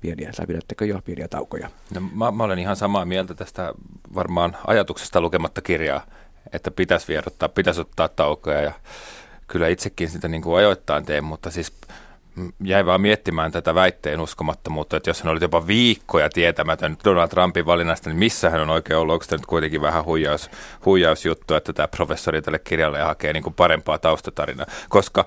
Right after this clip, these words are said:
Speaker 2: miten niin kuin näin suuri uutinen, niin sittenhän on pakko olla siis kaikki puhelinyhteydet, kaikki poikki, koska jos vaimokin soittaa, niin kai hän nyt sanoisi, että hei kuule, Trump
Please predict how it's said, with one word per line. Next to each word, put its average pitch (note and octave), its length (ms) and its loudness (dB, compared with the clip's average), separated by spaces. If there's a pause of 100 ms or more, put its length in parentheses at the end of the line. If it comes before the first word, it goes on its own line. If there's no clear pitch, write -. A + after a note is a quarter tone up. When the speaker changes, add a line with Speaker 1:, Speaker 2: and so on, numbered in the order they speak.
(260)
Speaker 2:
miten A#2+ 320 6
niin F#2+ 120 0
kuin G2+ 120 2
näin A#2 180 8
suuri G2+ 300 4
uutinen, F#2+ 300 4
niin G2 80 2
sittenhän F#2 300 0
on F#2+ 100 0 (220)
pakko A#2 300 6
olla A#2 140 8
siis A2+ 200 0
kaikki A#2 240 2
puhelinyhteydet, G#2+ 800 4
kaikki G#2 260 2
poikki, F#2 280 2
koska - 260 2
jos F#2+ 220 2 (180)
vaimokin G2+ 420 8
soittaa, G2 360 4
niin F#2+ 80 2
kai G2+ 160 6
hän F2+ 140 4
nyt G#2 100 -2
sanoisi, G2+ 280 2
että F#2 160 2
hei F#2 140 4
kuule, F#2 240 2
Trump G2 300 4